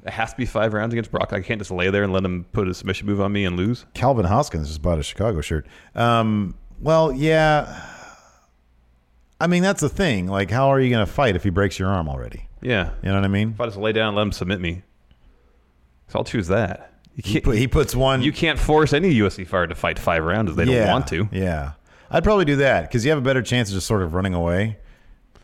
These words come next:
Speaker 2: I mean, it'd be like running away from a bear, but still, like,
Speaker 1: Yeah.
Speaker 2: climb the cage and, uh,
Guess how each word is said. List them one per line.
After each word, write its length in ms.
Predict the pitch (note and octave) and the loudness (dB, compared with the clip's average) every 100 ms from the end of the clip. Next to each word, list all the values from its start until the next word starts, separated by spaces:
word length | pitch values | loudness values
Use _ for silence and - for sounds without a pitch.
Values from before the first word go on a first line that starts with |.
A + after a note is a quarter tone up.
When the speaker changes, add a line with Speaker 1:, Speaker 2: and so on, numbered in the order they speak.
| - | -4
Speaker 2:
I 60 | |
mean, 60 | A2 | 0
it'd 100 | A#2+ | 2
be 80 | D3 | 2
like 140 | A2 F#2+ | 2 2
running 200 | G2+ F#2+ | 0 2
away 140 | F#2+ | 0
from 140 | - D#2 | 0 -4
a 40 | |
bear, 320 | C2+ G2 E2+ | 0 2 2
but 160 | D#2 D2 | -2 -6
still, 280 | - E2+ D2 | -6 -4 -2
like, 120 | D#2 | -2
Speaker 1:
Yeah. 240 | F#2+ E2+ | 0 -2
Speaker 2:
climb 280 | D#2+ D#2+ D#2+ | -4 -8 -10
the 60 | D#2 | -10
cage 340 | D#2+ E2 D2 | -10 -8 -10
and, 120 | |
uh, 60 | - | -14